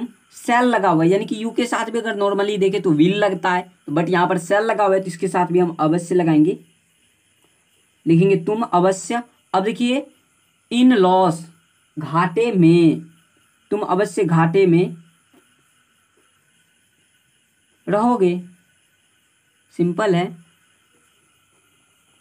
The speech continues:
चलिए आगे है कि you shall be troubled, ठीक है, you यानी कि तुम, और you के साथ यहाँ पर भी देखिए shall लगा हुआ है, यानी कि अवश्य,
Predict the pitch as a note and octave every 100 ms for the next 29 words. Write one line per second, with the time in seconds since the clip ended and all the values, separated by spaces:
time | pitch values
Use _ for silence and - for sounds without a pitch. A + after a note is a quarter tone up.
0 | _ _ _ _ - D3 B2 A#2+ - _
1 | _ _ _ - G3 A3+ B3+ B3 B3 B3
2 | A3 G3 A3+ B3 A3+ F#3+ F#3+ G3+ G#3 -
3 | - F#3 E3 C3+ - _ _ G3 D#3+ -
4 | _ - E3 G3+ C#3 - - D#3+ F3+ F#3+
5 | E3+ F3+ G3 A#3+ _ _ _ _ _ _
6 | _ _ _ _ _ _ _ F3 F3+ F#3+
7 | G#3+ G3+ G3 G3 F#3+ G3 F#3+ F#3 G#3 -
8 | F3+ F#3+ F#3+ F#3+ F#3 F3 E3+ F#3 D3+ F3
9 | E3+ G#3+ A3